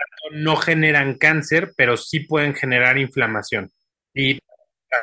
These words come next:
trastornos pigmentarios. Entonces, puede provocar que te salga paño o que te manches, puede provocar que se te exacerbe la rosácea,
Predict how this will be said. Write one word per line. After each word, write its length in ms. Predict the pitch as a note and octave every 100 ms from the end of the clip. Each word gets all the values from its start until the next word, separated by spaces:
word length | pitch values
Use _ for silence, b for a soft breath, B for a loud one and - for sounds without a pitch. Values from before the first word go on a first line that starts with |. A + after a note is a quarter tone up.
| -
trastornos 420 | - - B2+ B2+
pigmentarios. 760 | - B2 A#2 A2 A2 G#2+ G2 -
Entonces, 220 | - -
puede 160 | - E3
provocar 500 | E3+ D#3 C#3 D3 C#3+
que 100 | D3
te 180 | C#3+ A2+
salga 360 | C#3+ B2+ A#2+
paño 380 | - D3+ D#3+ D3
o 40 | C3
que 100 | -
te 140 | A#2+
manches, 560 | A#2+ C#3+ C#3+ F3 G3+ _
puede 160 | C#3+ C3+
provocar 520 | C#3+ C3+ B2+ C#3+ C#3+
que 100 | C3+
se 160 | -
te 120 | B2 B2
exacerbe 500 | - A#2+ C#3 C3 B2+
la 140 | A#2
rosácea, 720 | A2+ A2 E3 F3 D#3+ C#3 C#3